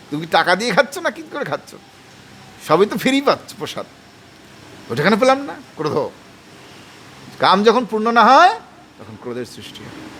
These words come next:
আর ক্রোধের থেকে সম্মোহ মানে স্মৃতি নষ্ট হয়।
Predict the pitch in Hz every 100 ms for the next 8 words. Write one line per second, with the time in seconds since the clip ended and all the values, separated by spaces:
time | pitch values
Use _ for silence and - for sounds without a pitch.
0 | - - - - - - - - - -
1 | - - - - - 113 160 202 208 208
2 | 226 175 165 147 120 131 226 392 - -
3 | - - - 147 147 117 - 117 127 -